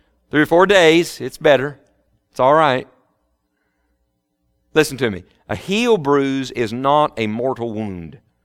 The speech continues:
But a head wound? Hmm. Now that can be. Now, with that in mind, look back at our verse. I love the picture that God gives us here.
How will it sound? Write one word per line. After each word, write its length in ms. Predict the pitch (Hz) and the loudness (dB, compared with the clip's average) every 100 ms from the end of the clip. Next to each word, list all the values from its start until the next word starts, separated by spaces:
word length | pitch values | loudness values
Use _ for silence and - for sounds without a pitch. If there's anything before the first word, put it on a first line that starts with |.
| _ _ _ _ _ _ | _ _ _ _ _ _
But 120 | 92 | -10
a 40 | 87 | -2
head 280 | 131 185 196 | 0 0 0
wound? 360 | 226 262 262 _ _ _ | -6 -6 -12 _ _ _
Hmm. 200 | 123 87 73 _ _ _ _ _ _ _ _ 107 | -12 -12 -16 _ _ _ _ _ _ _ _ -8
Now 140 | 101 | -4
that 260 | 113 147 - | -4 -6 -8
can 360 | 185 131 90 | -12 -10 -12
be. 280 | 76 85 - _ _ _ _ _ - | -14 -16 -18 _ _ _ _ _ -10
Now, 60 | |
with 60 | 104 | 0
that 140 | 139 | 2
in 140 | 151 180 | 2 2
mind, 320 | 180 156 120 - - | 2 2 0 -6 -4
look 140 | 139 | -4
back 200 | 131 156 | 0 0
at 60 | 151 | 4
our 100 | 151 | 2
verse. 360 | 143 151 135 - | 4 2 2 2
I 80 | 131 | 2
love 220 | 151 147 | 0 -2
the 60 | |
picture 420 | 151 185 165 - 139 | -4 -4 -6 -6 -6
that 240 | 113 - | -6 -2
God 200 | 147 131 | -2 0
gives 260 | 147 156 139 | 0 0 -2
us 140 | 127 | -4
here. 280 | 165 151 | 0 2